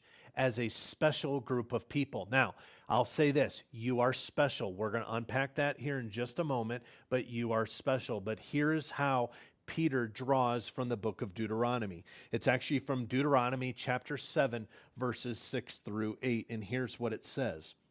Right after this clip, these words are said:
"For you are a holy people to the Lord your God.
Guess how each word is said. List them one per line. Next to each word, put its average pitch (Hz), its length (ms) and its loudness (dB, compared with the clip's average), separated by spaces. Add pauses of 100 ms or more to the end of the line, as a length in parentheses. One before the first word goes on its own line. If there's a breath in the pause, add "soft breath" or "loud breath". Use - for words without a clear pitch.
(1160 loud breath)
"For 147 200 6
you 156 360 6
are 180 160 6
a 131 60 6
holy 175 500 6
people 131 540 -2
to - 200 -4
the 120 100 0
Lord 120 340 2
your 117 220 0
God. 104 480 -4